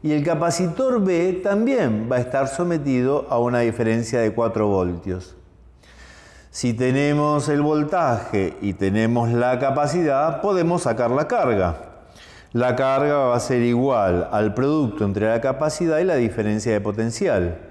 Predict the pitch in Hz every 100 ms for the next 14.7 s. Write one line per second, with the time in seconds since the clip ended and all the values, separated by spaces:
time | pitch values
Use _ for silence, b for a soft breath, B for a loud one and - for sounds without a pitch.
0 | B B B B B B 147 156 156 147
1 | 156 147 151 160 185 226 220 - 165 113
2 | 87 80 - - - - - - - -
3 | - - - 185 180 185 185 185 185 185
4 | 220 160 160 165 170 190 196 175 - -
5 | - - 139 123 113 - 131 127 143 147
6 | 202 143 110 95 101 98 - 107 127 120
7 | 131 127 170 139 123 131 127 - - B
8 | B B B - - 147 127 127 160 147
9 | 131 117 104 107 104 95 87 85 87 87
10 | - - - B B B B 135 123 139
11 | 139 135 143 143 139 156 147 185 180 185
12 | 143 92 78 - - - B B B B
13 | B 127 170 254 208 147 139 135 139 -
14 | 135 120 117 120 127 147